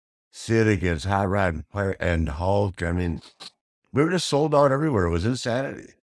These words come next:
And of course, anytime I got to work with Hulk was just, I mean, it was sold out. I don't think we ever had one building that didn't sell out. If we did, it would have been the Garden. But from Chicago back and forth, they were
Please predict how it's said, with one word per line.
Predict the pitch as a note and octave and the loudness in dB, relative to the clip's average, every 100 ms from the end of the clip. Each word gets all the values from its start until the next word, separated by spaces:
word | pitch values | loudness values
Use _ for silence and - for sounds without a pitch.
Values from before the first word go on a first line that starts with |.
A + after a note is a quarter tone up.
| _ _ _ _ | _ _ _ _
And | - G#2 | -2 -2
of | G2+ | 0
course, | C3 B2 | -2 -2
anytime | A#2 B2 A#2 A#2+ A#2 | -2 -2 0 0 0
I | |
got | G2+ G#2+ | 0 -2
to | F#2+ | 0
work | G#2 G#2 | 0 0
with | F2 | -2
Hulk | D#2+ G2 A#2+ D2+ | -2 0 0 -4
was | D2 | -6
just, | F2+ F2 - _ _ _ _ _ _ _ _ _ B1 | -4 -4 -6 _ _ _ _ _ _ _ _ _ -6
I | E2 | -2
mean, | F2 | 2
it | F2+ | 2
was | F#2 | 0
sold | F2+ F#2+ F#2+ | -2 -2 0
out. | G2 G2+ - _ - | 2 0 -2 _ -10
I | E2 | -4
don't | F2+ F#2+ | -2 -2
think | G2 F2+ | -6 -4
we | E2 | 0
ever | F2+ F2+ E2+ | 0 0 0
had | F2 | -2
one | D#2+ F2+ | -2 -2
building | F2 F#2 F2 D#2+ | 0 0 0 -2
that | |
didn't | D#2+ D#2 | -4 -4
sell | D#2 D#2+ E2 | -4 -4 0
out. | E2 | 0
If | D2 | -2
we | D2 | -4
did, | D2 F#2 E2 | -2 0 0
it | |
would | D2+ D#2 | -2 -6
have | |
been | D#2 D#2 | -4 -4
the | |
Garden. | D2+ D#2 D2 C#2 B1+ - _ _ _ _ _ _ _ _ _ | -6 -6 -6 -8 -12 -14 _ _ _ _ _ _ _ _ _
But | E2 D#2+ - _ _ | -4 -4 -6 _ _
from | - D#2+ | -6 -4
Chicago | E2 D#2+ F#2+ F2+ F#2+ F#2+ G2 F#2+ - _ - | -4 -4 -2 0 0 0 -2 -2 -6 _ -6
back | E2 F2+ E2+ | -2 -2 -4
and | D2+ | -8
forth, | - F2 F2 E2 | -2 0 0 0
they | E2+ F2 | -2 0
were | D2+ D2 | -2 -8